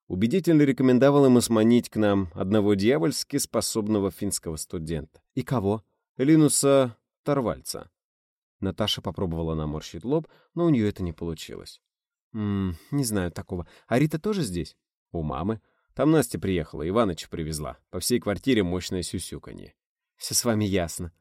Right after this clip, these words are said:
коротко рассмеялась моя спутница. «А сейчас ты куда?» «Да никуда, в общем», — пожал я плечами. «Так, гуляю». «Тогда пойдем ко мне», — предложила девушка обычным голосом. «Я тут недалеко живу.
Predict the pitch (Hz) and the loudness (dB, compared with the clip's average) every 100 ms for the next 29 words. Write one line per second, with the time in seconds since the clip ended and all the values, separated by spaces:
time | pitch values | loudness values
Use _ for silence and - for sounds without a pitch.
0 | _ - 98 87 - 82 - 78 71 - | _ -8 -8 -8 -10 -10 -8 -10 -10 -12
1 | 73 - - 78 78 - _ _ _ _ | -12 -12 -16 -20 -16 -18 _ _ _ _
2 | _ 120 - - 117 113 147 147 151 160 | _ -8 -8 -4 -4 -4 -6 -4 -4 -4
3 | - _ _ _ _ _ 80 71 85 92 | -8 _ _ _ _ _ -10 -8 -4 -2
4 | 156 170 - 147 - _ - 92 92 87 | 0 0 -2 -6 -6 _ -10 -6 -4 -4
5 | 80 90 - 80 - 104 127 92 76 73 | -6 -8 -8 -10 -8 -2 -2 -2 -8 -6
6 | 101 - _ _ _ _ _ - 95 92 | -8 -10 _ _ _ _ _ -10 -4 -4
7 | 92 90 92 92 92 123 - _ _ _ | -4 -4 -4 -4 -4 -6 -12 _ _ _
8 | _ - 92 95 107 110 104 131 - 87 | _ -8 -4 -2 0 0 0 -4 -8 -8
9 | 82 - 85 76 67 - 76 _ _ _ | -8 -8 -8 -8 -14 -16 -18 _ _ _
10 | 139 143 - 135 135 135 127 85 76 71 | -6 -6 -2 -2 0 -2 -2 -4 -6 -10